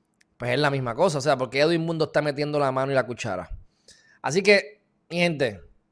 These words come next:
mira, yo honestamente les digo que siempre roban votos. O sea, yo no voy a decir, yo no voy a decir, "Mira, se robaron las elecciones", porque realmente eso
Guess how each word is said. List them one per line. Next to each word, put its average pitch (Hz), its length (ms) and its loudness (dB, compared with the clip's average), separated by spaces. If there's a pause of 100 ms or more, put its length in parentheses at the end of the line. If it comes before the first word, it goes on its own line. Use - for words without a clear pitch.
(480)
mira, 139 420 2 (420)
yo 175 460 8
honestamente 180 1000 2 (120)
les 127 160 -4
digo 185 480 2 (1200)
que 127 480 -2 (1080)
siempre 170 460 2
roban 143 320 2
votos. 101 280 -4 (360)
O - 40 -18
sea, 107 300 -4 (300)
yo 135 140 0
no 170 100 6
voy 180 120 8
a 175 80 12
decir, 175 600 4 (480)
yo 139 80 -12
no 143 80 -6
voy 160 100 -2
a - 20 0
decir, 160 240 -4
"Mira, 180 200 4
se 151 140 0
robaron 143 260 6
las 175 80 8
elecciones", 180 460 4
porque 127 240 -2
realmente 143 580 -2
eso 139 300 -8